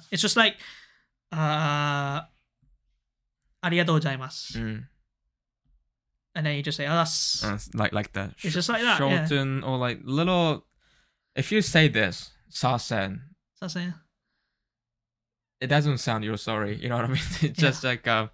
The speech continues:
Speaker 2: starting fight.
Speaker 1: I would just say, "Gomen."
Speaker 2: With Sasen, it's like, really, it's just sorry in a funny way. You're not even sorry.
Speaker 1: A lot
Speaker 2: Daijou-,
Speaker 1: of them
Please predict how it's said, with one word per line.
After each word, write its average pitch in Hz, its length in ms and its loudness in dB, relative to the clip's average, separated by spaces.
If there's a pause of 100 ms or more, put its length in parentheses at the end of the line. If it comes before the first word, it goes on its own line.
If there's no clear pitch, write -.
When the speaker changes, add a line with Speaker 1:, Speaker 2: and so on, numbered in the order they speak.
(460)
Speaker 2:
starting 113 440 0
fight. 104 440 0 (800)
Speaker 1:
I 226 80 2
would 285 140 2
just 254 120 2
say, 190 100 2
"Gomen." 156 380 -2 (1600)
Speaker 2:
With 117 120 -6
Sasen, 165 520 2
it's 127 100 -4
like, 110 360 -8
really, 104 420 -4 (500)
it's - 160 -14
just 107 300 -10 (100)
sorry 117 400 -2
in 104 80 -2
a 101 40 -4
funny 104 280 -2
way. 104 260 -4 (380)
You're 117 80 0
not 120 140 2
even 104 180 -4
sorry. 107 420 -4 (520)
Speaker 1:
A 127 60 2
lot 190 140 4
Speaker 2:
Daijou-, 202 100 8
Speaker 1:
of 156 140 -2
them 151 400 -2